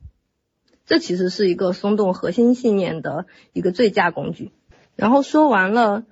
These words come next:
不同的工具可能应对的阶段，我接下来会再重点讲一下C B T它的特性，或者它到底在提倡些什么东西。罗老师他给C B T找了一个关键词，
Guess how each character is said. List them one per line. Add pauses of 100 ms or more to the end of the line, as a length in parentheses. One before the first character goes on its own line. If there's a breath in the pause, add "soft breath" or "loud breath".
(360)
不
同
的
工
具
可
能
应
对
的
阶
段，
我 (400)
接
下
来
会
再
重
点
讲
一
下 (300 loud breath)
C
B
T
它
的
特
性，
或
者 (320 soft breath)
它
到
底
在
提
倡
些
什
么
东
西。 (560)
罗
老
师
他
给
C
B
T
找
了
一
个
关
键
词，